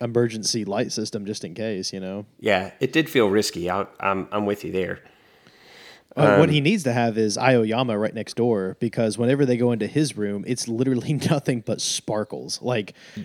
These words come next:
Speaker 2: Yes.
Speaker 1: disco ball sparkling, everything, and everyone is like,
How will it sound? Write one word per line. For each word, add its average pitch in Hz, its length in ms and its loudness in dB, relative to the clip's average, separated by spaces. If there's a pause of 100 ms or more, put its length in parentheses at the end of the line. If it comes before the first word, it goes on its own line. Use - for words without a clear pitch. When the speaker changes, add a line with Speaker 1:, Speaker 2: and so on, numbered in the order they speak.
Speaker 2:
Yes. 147 380 2
Speaker 1:
disco 160 240 8
ball 139 340 6
sparkling, 127 800 2
everything, 123 800 2
and 123 380 2
everyone 135 400 2
is 113 140 -4
like, 101 180 -6